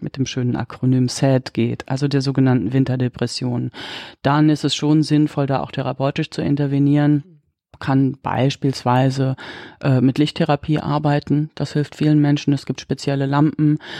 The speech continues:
Man kann die hellen Stunden für sich nutzen, sich an der frischen Luft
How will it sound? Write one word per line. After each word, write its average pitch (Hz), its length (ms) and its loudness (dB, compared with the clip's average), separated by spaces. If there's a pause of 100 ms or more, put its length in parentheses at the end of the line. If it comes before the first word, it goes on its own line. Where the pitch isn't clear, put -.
(120)
Man 131 140 2
kann 139 320 4
die 143 120 2
hellen 135 260 4
Stunden 147 360 0
für 151 160 -2
sich 143 220 -4
nutzen, 151 360 2
sich 147 280 -6
an 160 60 0
der 156 100 -2
frischen 147 260 -2
Luft - 380 -4